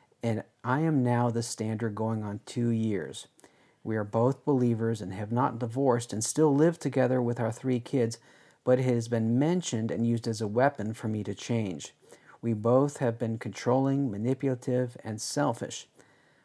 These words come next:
My wife is currently seeing a fellow teacher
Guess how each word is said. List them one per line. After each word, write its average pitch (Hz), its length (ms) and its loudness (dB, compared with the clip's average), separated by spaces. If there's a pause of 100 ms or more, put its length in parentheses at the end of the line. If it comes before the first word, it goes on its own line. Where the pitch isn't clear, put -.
My 110 140 0
wife 117 400 2
is 104 300 -6
currently 139 440 -2
seeing 139 600 0
a 110 140 -4
fellow 127 440 -2 (100)
teacher 120 640 -4